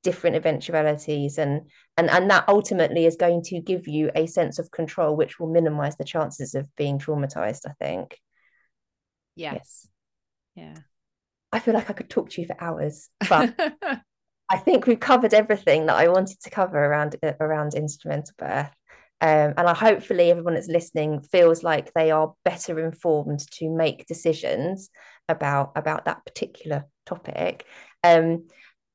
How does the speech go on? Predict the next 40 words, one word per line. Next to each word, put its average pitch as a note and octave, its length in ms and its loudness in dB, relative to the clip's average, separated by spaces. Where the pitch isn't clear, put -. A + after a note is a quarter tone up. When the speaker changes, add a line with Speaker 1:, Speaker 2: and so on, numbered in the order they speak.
Speaker 1:
where C#4 260 8
can D4+ 160 4
they C#4 120 6
find A#3 300 4
your G#3+ 100 2
podcast, D#3+ 600 2
and F3 120 2
where F3 220 4
can E3+ 220 -2
they D#3+ 120 2
find D#3 320 -2
you D3 320 -2
on, C#3+ 520 -2
online C#3 640 -2
if, C#3+ 160 -8
if C#3+ 120 -6
anyone D3 260 -2
wants C#3+ 180 -6
to - 80 -20
follow D3 260 -4
you? C#3+ 300 -6
Speaker 2:
So A#3+ 80 -6
my B3 160 -2
podcast C4 680 -8
is A3+ 160 -12
on G#3+ 260 -4
all G3+ 180 -6
the G3+ 120 -10
usual F#3+ 260 -8
platforms. E3 560 -10
So F#3 100 -6
it's - 220 -6
on F3 200 -4
Apple F#3+ 260 -12
Podcasts E3 720 -8
and E3 180 -6
it's - 260 -16
on D#3+ 220 -10
Spotify D#3 840 -8
and, D#3 260 -14